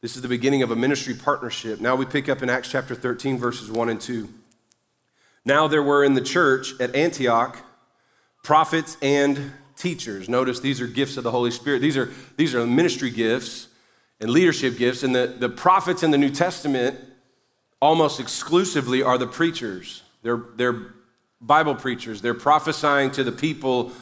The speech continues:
about God's call on their life, God's hand for them, and they're prophesying what God is doing in the earth. They're speaking about what the Lord is doing. Prophets and teachers, Barnabas,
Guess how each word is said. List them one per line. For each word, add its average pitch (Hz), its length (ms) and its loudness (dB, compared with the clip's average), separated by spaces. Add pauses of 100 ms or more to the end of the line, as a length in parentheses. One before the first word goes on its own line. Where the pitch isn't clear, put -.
(140)
about 127 300 0
God's 135 240 2
call 143 280 4
on 139 60 4
their 131 140 2
life, 127 260 4
God's 120 220 -2
hand 135 260 0
for 135 100 -4
them, 127 400 0 (380)
and 131 440 2 (840)
they're 131 160 0
prophesying 139 680 2
what 139 160 0
God 135 220 4
is 127 120 0
doing 127 260 0
in 123 80 2
the 120 100 4
earth. 123 200 2
They're 113 100 -8
speaking 135 320 -4
about 120 200 0
what 104 80 -10
the 117 80 -4
Lord 113 220 -2
is 104 80 -8
doing. 110 380 -4 (1040)
Prophets 165 420 2
and 139 100 -2
teachers, 117 520 -4
Barnabas, 151 800 2